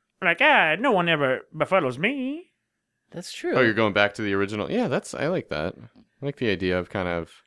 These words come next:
Speaker 3: turning the tables a little bit.
Speaker 2: I don't know. Is this a thing we wanna try, or do we
Speaker 1: We don't have to try it. I'm just
Speaker 3: Let's,
Speaker 2: Okay.
Speaker 3: yeah, let's put a pin in it. Maybe, uh, kick it around a little bit more. Uh, we don't wanna commit to anything right now, but maybe pencil it in.
Speaker 1: Yeah,
Speaker 2: Sure.
Speaker 1: just talking. You know, put it,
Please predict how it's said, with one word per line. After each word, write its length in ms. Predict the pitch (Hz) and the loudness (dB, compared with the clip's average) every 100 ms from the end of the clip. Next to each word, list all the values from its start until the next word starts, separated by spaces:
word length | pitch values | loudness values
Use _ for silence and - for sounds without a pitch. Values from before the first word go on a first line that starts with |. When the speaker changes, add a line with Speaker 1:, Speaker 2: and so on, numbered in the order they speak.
| _ _ _ - | _ _ _ -6
Speaker 3:
turning 300 | 113 104 92 | -2 0 -2
the 100 | 92 | -2
tables 480 | 107 95 90 87 | -2 0 0 -2
a 60 | 87 | -2
little 240 | 87 87 | -4 -4
bit. 240 | 85 87 98 | -2 -2 0
Speaker 2:
I 20 | |
don't 140 | 294 | 0
know. 80 | 247 | -2
Is 300 | 185 170 170 | -4 -4 -6
this 160 | 170 - | -6 -8
a 40 | |
thing 200 | 170 175 | -6 -6
we 100 | 165 | -4
wanna 180 | 165 151 | -6 -8
try, 280 | 139 147 175 339 | -8 -8 -8 -6
or 160 | 370 151 | -4 -4
do 120 | 135 | 0
we 40 | 403 | 2
Speaker 1:
We 80 | |
don't 160 | 381 123 | 2 0
have 160 | 131 - | -4 -6
to 60 | |
try 220 | 92 107 90 | -10 -10 -8
it. 40 | |
I'm 160 | 123 120 | -8 -8
just 160 | 196 - | -8 -4
Speaker 3:
Let's, 220 | 226 - | -4 -2
Speaker 2:
Okay. 120 | - | -2
Speaker 3:
yeah, 160 | 240 220 | 2 2
let's 180 | 151 - | 2 -2
put 160 | 202 | -6
a 20 | |
pin 220 | 156 135 117 | -2 0 0
in 140 | 123 | 0
it. 80 | 139 | -2
Maybe, 440 | 104 107 107 104 | -2 -2 0 0
uh, 360 | 92 87 87 90 101 _ _ - | 0 0 -2 -6 -12 _ _ -8
kick 180 | 107 101 | -6 -2
it 60 | |
around 260 | 95 92 92 | -2 0 -2
a 60 | |
little 160 | 92 92 | -4 -4
bit 160 | 92 78 | -4 -4
more. 440 | 92 98 113 - | -4 -4 -6 -8
Uh, 220 | 50 50 - | -10 -8 -8
we 80 | 104 | -6
don't 100 | 95 | -4
wanna 160 | 87 | -4
commit 280 | - 90 87 | -6 -6 -6
to 100 | - | -6
anything 320 | 87 85 85 | -6 -4 -4
right 180 | 85 80 | -6 -6
now, 300 | 90 107 101 | -6 -6 -8
but 240 | 95 95 | -8 -6
maybe 180 | 113 131 | -6 -8
pencil 440 | 123 101 143 - 80 | -8 -8 -6 -4 -6
it 100 | - | -4
in. 340 | 82 135 127 _ | -8 -10 -14 _
Speaker 1:
Yeah, 140 | 330 | -6
Speaker 2:
Sure. 160 | - 381 | -4 -4
Speaker 1:
just 160 | 165 - | -4 0
talking. 300 | 175 - 208 | 0 0 -6
You 100 | 202 | -6
know, 60 | |
put 120 | 233 | -2
it, 120 | 220 | -2